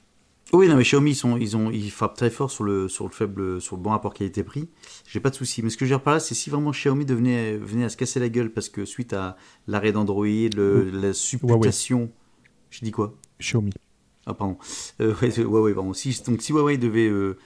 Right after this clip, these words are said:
Speaker 1: enfin, prendre un grand coup au niveau, euh, commercial, enfin, euh, économique plutôt, parce que, euh, ils ont été bloqués par Android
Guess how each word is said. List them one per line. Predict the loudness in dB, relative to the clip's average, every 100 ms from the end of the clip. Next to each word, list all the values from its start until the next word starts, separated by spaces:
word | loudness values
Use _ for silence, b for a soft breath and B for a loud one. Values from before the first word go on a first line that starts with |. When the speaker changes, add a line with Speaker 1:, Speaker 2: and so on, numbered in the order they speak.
| b b b -18 -12
Speaker 1:
enfin, | -8 -6 -6
prendre | -2 -2
un | 0
grand | -2 -4
coup | -4 -4 0
au |
niveau, | 0 -2 -4 -4 -4
euh, |
commercial, | -2 -4 -4 -4 -4
enfin, | -2 -4
euh, | -4
économique | -2 2 4 2 -2
plutôt, | -8 -10 -10 B B B B B
parce | 0 0 -2
que, | 0 0 0 -2
euh, | -2 0 4 4 4
ils | 4
ont | 0
été | 0
bloqués | 0 0 0
par | 2
Android | 2 2 4